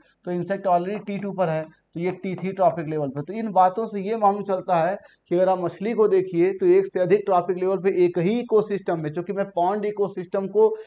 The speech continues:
as a observation under consider कर रहा हूँ, तो ये पॉन्ड इकोसिस्टम का फूड चेन चल रहा है भाई। हाँ, mind it, एक फूड चेन की बात करेंगे, तो ये दोनों ए-, ए-, एक से अधिक ट्रॉफिक लेवल पे हो गए।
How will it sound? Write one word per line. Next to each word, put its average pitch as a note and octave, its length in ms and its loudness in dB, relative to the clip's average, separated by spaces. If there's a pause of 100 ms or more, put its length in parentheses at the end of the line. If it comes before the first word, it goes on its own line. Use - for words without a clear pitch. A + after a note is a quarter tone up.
(240)
as F3 160 6
a G#3 140 8
observation F#3 640 4
under F#3 300 -2
consider F#3 400 -2
कर G3 140 2
रहा F3 200 2
हूँ, F3 280 0 (260)
तो E3 60 -8
ये F3 80 4
पॉन्ड F3 360 2
इकोसिस्टम F#3 580 -2
का F#3+ 100 2
फूड F#3 260 -2
चेन F#3 200 0
चल E3+ 180 2
रहा C#3+ 100 2
है B2+ 60 0
भाई। A#2+ 160 -4 (240)
हाँ, C3+ 420 0 (160)
mind F#3+ 240 2
it, A3 120 -2 (120)
एक A3+ 340 8
फूड G#3 220 -2
चेन G3+ 240 -2
की F#3 100 -4
बात E3 260 4
करेंगे, D3+ 320 -2
तो E3 120 -8
ये F3+ 200 4
दोनों G3 280 0 (140)
ए-, F#3 220 0
ए-, D#3+ 100 -14 (120)
एक F#3+ 140 4
से F#3+ 120 -8
अधिक F#3+ 140 2
ट्रॉफिक F#3 320 0
लेवल F#3 120 -2
पे F3+ 80 2
हो D3+ 160 0
गए। C3+ 140 0